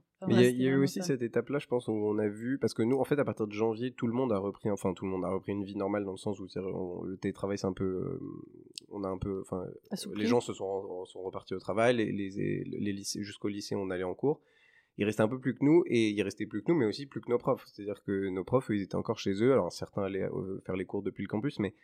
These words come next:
Speaker 2: et en fait, euh, ça se ressent aussi. Euh, enfin, les professeurs, ils ont, ils, on, souvent, enfin, on passait cinq minutes de pas mal de cours, nous, à discuter avec les professeurs et qui nous disaient,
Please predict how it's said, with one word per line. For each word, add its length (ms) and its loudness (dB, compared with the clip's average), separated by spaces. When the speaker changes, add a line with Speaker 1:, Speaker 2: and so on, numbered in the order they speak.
Speaker 2:
et 120 4
en 40 2
fait, 220 2
euh, 200 -2
ça 220 0
se 100 -12
ressent 300 2
aussi. 240 -2
Euh, 120 0
enfin, 180 -4
les 80 0
professeurs, 400 0
ils 100 0
ont, 160 0
ils, 160 -2
on, 200 0
souvent, 320 6
enfin, 160 4
on 160 4
passait 240 2
cinq 160 4
minutes 320 2
de 160 -2
pas 80 4
mal 160 6
de 80 2
cours, 220 0
nous, 100 4
à 60 6
discuter 340 -2
avec 80 2
les 80 0
professeurs 500 4
et 60 2
qui 140 -8
nous 100 0
disaient, 340 0